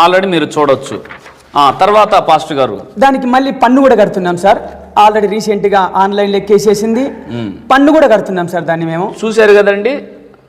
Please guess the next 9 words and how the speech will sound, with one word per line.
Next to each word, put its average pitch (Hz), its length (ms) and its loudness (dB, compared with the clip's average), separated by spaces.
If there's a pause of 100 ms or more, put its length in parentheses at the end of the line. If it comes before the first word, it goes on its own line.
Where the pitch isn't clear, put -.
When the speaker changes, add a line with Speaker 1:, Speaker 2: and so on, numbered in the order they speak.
(460)
Speaker 1:
పన్ను 247 220 4
కూడా 240 200 4
కడుతున్నారు 202 320 0
Speaker 2:
చర్చి 175 140 2
Speaker 1:
చర్చికి. 180 220 -2
Speaker 2:
పన్ను. 196 220 -2 (160)
Speaker 1:
రెడీమ్ 208 480 2
ఫెయిత్ 220 380 0
హోమ్ 196 320 0